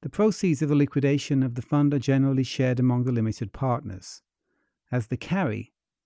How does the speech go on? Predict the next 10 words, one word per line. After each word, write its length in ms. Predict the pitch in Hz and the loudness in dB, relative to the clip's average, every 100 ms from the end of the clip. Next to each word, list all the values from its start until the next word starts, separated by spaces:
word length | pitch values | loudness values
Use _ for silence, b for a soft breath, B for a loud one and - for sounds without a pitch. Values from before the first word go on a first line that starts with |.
| _ _ - | _ _ -2
usually 360 | 175 180 170 | 0 2 0
calculated 640 | 143 143 143 - 127 120 120 | 0 0 0 0 0 0 -6
at 100 | - | -6
twenty 320 | - 123 - | -2 -2 -4
percent, 680 | - - 170 123 - - - _ _ _ _ _ _ _ | -8 -4 -2 -2 -4 -12 -20 _ _ _ _ _ _ _
is 160 | 135 156 | -4 -2
retained 400 | 147 143 131 123 | -2 0 0 0
by 160 | 120 | -2
the 100 | 117 | 0
managers, 720 | 127 143 131 107 95 87 - | 2 2 0 -2 -8 -10 -14